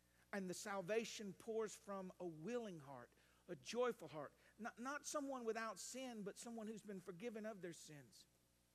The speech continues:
Jesus was there on the cross. The Jews didn't kill him. The Romans didn't kill him. The Bible said he was killed before the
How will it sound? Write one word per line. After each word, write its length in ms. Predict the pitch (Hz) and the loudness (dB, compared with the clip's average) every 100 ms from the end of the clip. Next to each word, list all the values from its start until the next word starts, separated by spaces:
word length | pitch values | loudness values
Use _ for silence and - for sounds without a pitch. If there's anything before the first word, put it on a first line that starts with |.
| - _ - | -20 _ -10
Jesus 520 | 143 247 277 233 220 196 | 2 6 6 4 -2 0
was 180 | 180 | 0
there 280 | 143 214 214 | 4 4 6
on 120 | 185 | 4
the 60 | 165 | 0
cross. 440 | - 208 190 - - - - | 0 2 2 0 -14 -20 -4
The 60 | 214 | -2
Jews 300 | 190 294 247 | 2 2 2
didn't 240 | 269 233 | 0 0
kill 220 | 214 226 | 2 2
him. 180 | 269 294 - - - - _ _ - | 0 -6 -18 -20 -20 -20 _ _ -4
The 60 | |
Romans 420 | 202 254 302 285 214 | 2 2 2 -2 -2
didn't 280 | 233 220 | -2 -2
kill 200 | 196 233 | 0 0
him. 120 | 277 262 - - - _ - | 0 -6 -16 -20 -20 _ -6
The 80 | 196 | -2
Bible 320 | 247 311 330 | 2 2 2
said 220 | - 247 | 0 2
he 140 | 226 262 | 2 0
was 140 | - | -2
killed 360 | - 262 269 240 | -2 0 0 -4
before 300 | - 269 | -4 -4
the 100 | 240 | -2